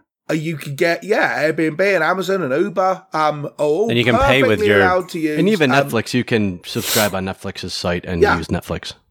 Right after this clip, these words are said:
Speaker 1: Yeah, and, and that's the thing. It is a huge double standard. I mean, if they said, "Okay, everyone's gotta do this,"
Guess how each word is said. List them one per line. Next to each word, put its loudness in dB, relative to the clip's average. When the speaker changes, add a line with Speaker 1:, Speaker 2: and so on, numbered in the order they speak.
Speaker 1:
Yeah, -6
and, 0
and -2
that's -2
the -8
thing. -4
It 0
is 0
a 0
huge -4
double -2
standard. -2
I 0
mean, 2
if -2
they 0
said, 0
"Okay, 2
everyone's 0
gotta -2
do 0
this," -14